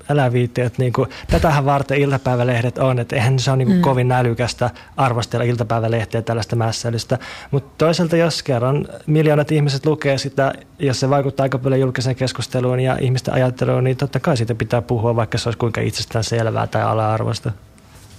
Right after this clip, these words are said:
Speaker 2: Joo, mm, mua ilahdutti tässä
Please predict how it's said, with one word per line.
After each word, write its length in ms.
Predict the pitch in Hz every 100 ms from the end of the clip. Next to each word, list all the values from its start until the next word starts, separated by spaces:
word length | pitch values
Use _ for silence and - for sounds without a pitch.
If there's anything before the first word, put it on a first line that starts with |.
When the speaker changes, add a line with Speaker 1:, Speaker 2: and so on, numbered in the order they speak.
| - - - - -
Speaker 2:
Joo, 260 | 240 233 175 - -
mm, 260 | 202 196 226 - - - - - - -
mua 200 | 240 233
ilahdutti 460 | 214 202 180 -
tässä 380 | 185 196 - 170